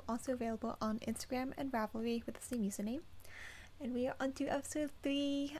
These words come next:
I know it's been a little bit longer than I was initially planning on uploading. I think I said in the first episode that I wanted to upload kind of at the end or very beginning of each month, so that way I could kind of do, like, a monthly overview. Um, yeah,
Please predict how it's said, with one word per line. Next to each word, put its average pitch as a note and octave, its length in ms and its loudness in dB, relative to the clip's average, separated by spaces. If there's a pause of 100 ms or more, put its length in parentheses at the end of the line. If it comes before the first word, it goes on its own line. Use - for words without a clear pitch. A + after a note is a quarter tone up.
(120)
I A#3 40 2
know B3+ 100 4
it's C4 180 4
been A#3+ 240 0
a B3 80 2
little A#3 240 2
bit - 160 0
longer G#3+ 320 2
than G#3+ 300 0 (160)
I G#3 80 4
was G3+ 180 2
initially G#3 500 0
planning A3+ 580 0 (180)
on C4+ 420 0
uploading. D#4 520 2 (440)
I A3+ 60 2
think A#3+ 200 0
I A3+ 100 6
said G#3 200 4
in F#3 140 2
the G3 40 -2
first F#3+ 440 -2
episode F3+ 400 -2
that F3+ 100 0
I F3+ 80 4
wanted F3+ 360 2
to G#3 160 -2
upload F#3+ 420 2
kind F#3+ 240 -2
of F#3 160 -2
at F#3+ 100 -6
the - 180 -8
end G3 380 2 (220)
or G3 100 6
very F#3 240 2
beginning G3 480 0
of C4+ 140 -2
each C#4 180 0
month, D4 260 -2
so G#3 100 -2
that - 180 -2
way - 80 2
I - 60 0
could G#3+ 120 -6
kind G3 220 -2
of G3 80 0
do, G3 100 2
like, G3 180 0
a G3 120 0
monthly F#3+ 340 -2
overview. A#3 480 2 (800)
Um, A3 380 2 (560)
yeah, G#3+ 240 2